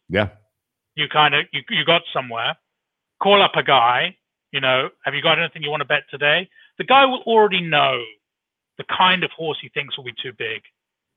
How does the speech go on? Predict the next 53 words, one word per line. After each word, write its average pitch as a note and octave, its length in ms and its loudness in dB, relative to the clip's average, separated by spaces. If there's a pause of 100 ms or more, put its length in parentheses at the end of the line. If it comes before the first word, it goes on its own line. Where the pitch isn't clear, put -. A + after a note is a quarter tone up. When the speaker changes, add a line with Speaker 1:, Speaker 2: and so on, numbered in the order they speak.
(160)
Speaker 2:
So D3+ 80 -2
he'll E3+ 100 4
Speaker 1:
Yeah. F3 60 2
Speaker 2:
go F#3 240 2
through, D#3+ 180 -4
like, D3 180 0
a C3+ 40 -10
few C#3+ 180 -6
horses. B2+ 360 -4
Like, C3+ 120 -6
he E3+ 60 -14
don't, A3+ 120 2
almost G#3+ 220 0
doesn't F#3+ 160 -6
need F3 160 -2
to C#3 160 -8
see E3+ 120 0
the D3+ 80 -2
prices D#3+ 560 -2 (360)
'cause - 100 -10
he D3 80 -4
kind E3 260 2
of C#3+ 80 -4
already D3 240 2
knows C#3 380 2 (480)
the D3 60 -8
market C#3+ 440 4
rates C3+ 380 0
this C3 140 -6
kind B2+ 260 0
of - 80 -6
thing. B2+ 260 -6
It B2 100 -14
doesn't B2+ 240 -10
rate C3 200 -6
this B2 140 -10
kind B2 220 -8
of A2+ 120 -12
thing. B2 400 -4 (500)
So D3 80 0
he C#3+ 100 4
then D3 200 4
goes D#3 200 4
to D#3+ 80 -6
the C#3+ 80 0
horses, C3+ 600 -2 (540)
you C#3 60 -6
know, C3 360 4 (340)
usual C3+ 220 0
conversation, C3 800 -4
"Can C3 140 -6
I C3 100 4
have D#3+ 100 0